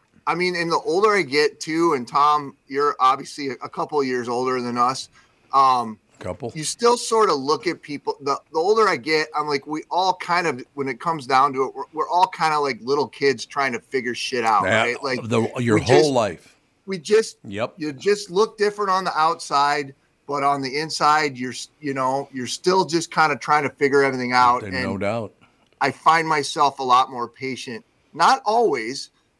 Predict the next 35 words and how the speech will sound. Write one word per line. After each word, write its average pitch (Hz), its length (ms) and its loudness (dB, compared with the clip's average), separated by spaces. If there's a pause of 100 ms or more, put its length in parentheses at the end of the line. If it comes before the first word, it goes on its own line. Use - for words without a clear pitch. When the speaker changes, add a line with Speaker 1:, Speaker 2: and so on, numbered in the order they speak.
Speaker 1:
but 151 260 -2
generally 170 480 0
more 131 240 -4
<laughs> - 140 -12
patient 180 280 2
with 175 220 -2
people. 180 540 -4
Speaker 2:
No, 381 340 -2
well, 415 140 2
that's, 427 320 0
I 254 160 4
understand 139 500 2
that. 110 100 0
You 110 80 -6
can't 113 220 -2
be 98 100 -6
too 104 160 -6
patient 90 320 -4
with 82 80 -6
some 85 180 -6
people 101 200 -6
'cause 104 160 -2
they're 104 100 4
a 101 60 2
massive 104 380 0
pain 117 200 0
in 113 80 2
the 117 140 0
ass. 127 300 -4
That's 92 160 -14
just 98 180 -4
how 101 120 2
Speaker 1:
Right. 98 120 2
Speaker 2:
it 117 40 0
is. 98 200 -6